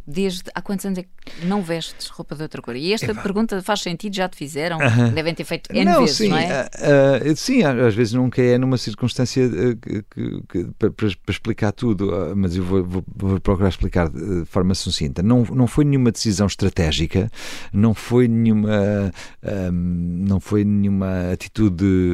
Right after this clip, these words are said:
Speaker 2: eh, de marketing, eh,
Speaker 1: Quer
Speaker 2: ou
Speaker 1: criar uma
Speaker 2: visionária.
Speaker 1: imagem de
Speaker 2: Não, não, não.
Speaker 1: marca.
Speaker 2: Não, eh, isso acabou por ser uma consequência natural da coisa, mas eu nunca fui muito bom a combinar cores.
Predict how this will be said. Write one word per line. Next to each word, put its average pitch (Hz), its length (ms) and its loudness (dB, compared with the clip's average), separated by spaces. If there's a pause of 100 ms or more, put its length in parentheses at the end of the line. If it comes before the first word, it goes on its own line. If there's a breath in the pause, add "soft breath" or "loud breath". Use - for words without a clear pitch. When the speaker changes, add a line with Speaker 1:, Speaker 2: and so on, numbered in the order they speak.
(720 loud breath)
Speaker 2:
eh, - 40 -12 (480)
de 90 80 -2
marketing, 92 600 4
eh, 87 200 4
Speaker 1:
Quer 87 60 4
Speaker 2:
ou 87 240 2
Speaker 1:
criar 87 140 -2
uma 110 80 4
Speaker 2:
visionária. 101 480 4
Speaker 1:
imagem 98 180 4
de 127 60 0
Speaker 2:
Não, 135 180 4
não, 120 140 4
não. 107 200 6
Speaker 1:
marca. - 280 -10
Speaker 2:
Não, 165 420 -2
eh, 107 640 0
isso 123 140 4
acabou 107 200 4
por - 140 -2
ser 104 160 4
uma 92 140 2
consequência 92 440 2
natural 85 300 2
da 92 100 0
coisa, 92 360 0
mas 104 520 2 (380 loud breath)
eu 127 120 4
nunca 135 200 0
fui 123 180 2
muito 117 300 2
bom 107 140 4
a 98 60 2
combinar 87 400 2
cores. - 440 -6